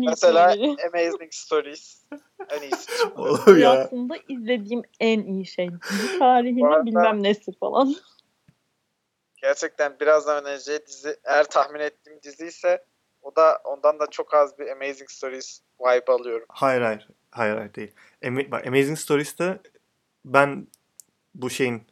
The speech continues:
Speaker 3: bu ekibi ben o batağa
Speaker 1: Kefilim
Speaker 3: düşürdüm.
Speaker 1: diyorsun.
Speaker 3: Gerçi, hayır, Ama-, Amazing Stories'i ben o bata-, ben düşürdüm sizi o batağa, özür dilerim.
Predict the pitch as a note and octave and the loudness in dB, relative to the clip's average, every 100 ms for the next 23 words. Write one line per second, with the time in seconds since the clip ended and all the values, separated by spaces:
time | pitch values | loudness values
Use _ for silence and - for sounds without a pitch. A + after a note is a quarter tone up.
0 | _ _ _ D#3 C#3 - D3+ C#3+ C3+ C#3+ | _ _ _ 2 2 2 -2 0 -2 -4
1 | - A2+ B2 B2+ A#2 A#3+ B3+ A3+ G3+ F#3 | -12 -6 -4 -2 0 0 0 0 -2 -4
2 | - - A#2+ D3 A#2+ B2 C3+ D3 - C#3+ | -6 -2 -2 -2 -2 -2 -2 -4 -4 0
3 | D3+ D#3 - D#3 D#3 D3 D#3+ D3 C3+ - | 0 -2 -6 -8 0 2 2 0 -2 -6
4 | B2+ B2 E3 C3+ B2 A#2+ A#2+ B2+ B2 A#2+ | -4 2 2 2 -6 -8 -6 -6 -6 -6
5 | D3 B2 B2+ A#2 A#2+ | -4 -4 -6 -8 -8